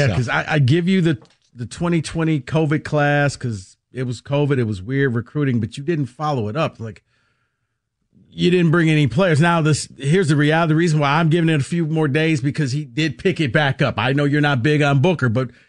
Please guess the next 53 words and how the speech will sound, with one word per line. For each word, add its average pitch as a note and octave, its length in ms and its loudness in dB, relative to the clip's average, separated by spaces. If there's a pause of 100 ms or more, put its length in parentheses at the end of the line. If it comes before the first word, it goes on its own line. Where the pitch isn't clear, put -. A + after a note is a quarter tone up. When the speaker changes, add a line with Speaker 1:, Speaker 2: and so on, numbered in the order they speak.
(200)
Speaker 2:
even G3 420 2
Booker G#3+ 360 2
and F3+ 180 4
his G3 160 0
people G#3+ 420 0
will D#3+ 160 2
tell G#3 260 2
you, G2 260 -2 (640)
he, C#3 100 -4
they D#3+ 240 2
never B3+ 320 4
thought C4+ 300 -2
that G3 100 2
they G3+ 160 2
were, F#3+ 120 2
like, F#3 100 2
Speaker 1:
That's - 80 2
fine. F3 140 4
Speaker 2:
one F#3 100 2
and E3+ 120 2
done F3 220 2
type F3 240 -2
of - 80 -12
thing. A#3 240 0
Speaker 1:
No, F#3+ 80 2
no, F3+ 100 0
Speaker 2:
He D4+ 140 2
Speaker 1:
that's D4+ 340 2
Speaker 2:
knows. - 220 -4
Speaker 1:
fine. E3 380 0
Speaker 2:
I G#3+ 140 0
need G#3 320 4
development. D3 720 0
Speaker 1:
The C#3 80 -2
point G#3 340 0
I'm A3 140 2
making F#3 420 2
is D3+ 160 2
Speaker 2:
And F3 80 4
Speaker 1:
I C#3 100 4
Speaker 2:
Fears B3+ 440 4
Speaker 1:
hold G#3 100 0
you A3+ 60 2
Speaker 2:
caught, B3+ 260 -4
I E3+ 60 -2
mean, G3+ 160 2
he A#3+ 100 4
literally A3 400 2
caught G#3 240 0
a E3+ 60 -2
stray. G3 400 -4
Speaker 1:
I F3 220 2
understand. F3 680 0